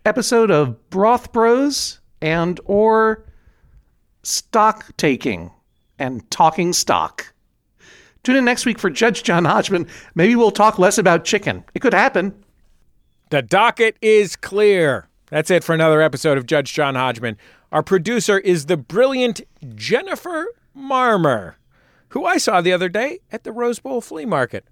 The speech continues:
Speaker 2: That was a lot of fun, along with her capable husband, Shane. Follow us on Twitter at Jesse Thorne and at Hodgman. We're on Instagram at Judge John Hodgman. Make sure to hashtag your Judge John Hodgman tweets,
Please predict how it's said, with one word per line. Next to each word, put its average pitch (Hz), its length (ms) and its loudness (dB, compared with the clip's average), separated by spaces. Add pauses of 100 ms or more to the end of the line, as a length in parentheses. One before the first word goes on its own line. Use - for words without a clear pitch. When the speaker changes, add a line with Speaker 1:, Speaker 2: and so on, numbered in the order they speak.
Speaker 2:
That 226 120 -14
was 143 100 -6
a 107 40 -4
lot 104 220 -4
of 98 80 -10
fun, 156 260 -6 (880)
along 160 160 -2
with 151 100 -2
her 123 300 0
capable 123 460 -4
husband, 113 540 -6
Shane. 104 880 -8 (600)
Follow 226 320 4
us 226 160 2
on 202 180 0
Twitter 202 420 0
at 180 220 -4
Jesse 165 380 -2
Thorne 233 500 0
and 135 340 -10
at 139 200 -2
Hodgman. 262 800 -6
We're 156 160 -4
on 123 160 -4
Instagram 147 640 -4
at 127 260 -8
Judge 117 440 -6
John 170 340 -2
Hodgman. 170 560 -4
Make 135 160 -6
sure 131 160 -8
to 113 60 -4
hashtag 139 680 -6
your 120 80 -6
Judge 123 320 -6
John 117 220 -6
Hodgman 110 400 -10
tweets, 165 400 -6